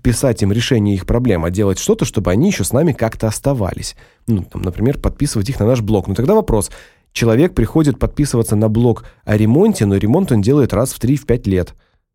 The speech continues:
Зачем ему подписываться на блог о ремонте? Ну, в общем, это проблема, а, для отдельной совершенно книги и истории. Она непростая, просто об этом можно подумать.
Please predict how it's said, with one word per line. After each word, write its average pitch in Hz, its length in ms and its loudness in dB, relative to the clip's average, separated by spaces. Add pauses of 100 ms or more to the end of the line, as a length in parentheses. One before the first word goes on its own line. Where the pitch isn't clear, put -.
(160)
Зачем 110 400 0
ему 98 200 0
подписываться - 560 -4
на 98 100 0
блог 92 260 -4
о - 20 -2
ремонте? 90 360 -6
Ну, 123 80 2
в - 20 4
общем, 143 180 0
это 156 140 2
проблема, 120 680 0
а, 123 300 -6
для 113 180 0
отдельной 113 380 0
совершенно - 360 -6
книги 101 340 -2
и 98 60 -6
истории. 190 440 0 (460)
Она 110 260 2
непростая, 107 640 0
просто 160 300 -2
об 127 80 0
этом - 160 2
можно 127 260 2
подумать. 110 480 0